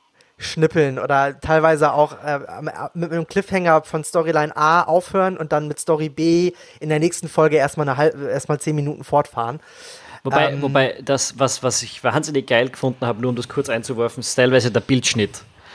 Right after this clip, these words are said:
Speaker 2: Äh, also
Speaker 1: Ja, der Bildschnitt ist super.
Speaker 2: also wo sie dann, wo du, äh, eine Bedrohung in der einen Szene hast und du erwartest jetzt von mir aus gleich, dass,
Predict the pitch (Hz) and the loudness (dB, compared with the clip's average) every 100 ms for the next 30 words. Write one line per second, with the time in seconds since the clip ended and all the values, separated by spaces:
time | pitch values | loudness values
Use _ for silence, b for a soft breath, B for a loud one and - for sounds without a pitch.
0 | B - 120 120 127 170 208 147 170 - | B -4 2 2 4 4 6 4 2 2
1 | 185 170 180 147 123 - 135 143 123 127 | 0 -2 -2 -2 -4 0 0 2 2 0
2 | 135 143 139 135 131 135 127 101 107 110 | 2 2 0 -2 -2 0 0 -2 -8 -10
3 | - 143 135 131 - - 156 180 160 139 | -2 0 0 -2 -2 0 4 4 2 0
4 | 117 147 160 - - 147 147 143 147 139 | 0 0 0 -2 -2 0 4 4 2 -2
5 | 147 123 113 123 147 - 143 - - 120 | 0 2 2 2 0 0 -2 -2 -6 -4
6 | 123 123 - 123 135 117 | -2 -2 0 -2 -2 -6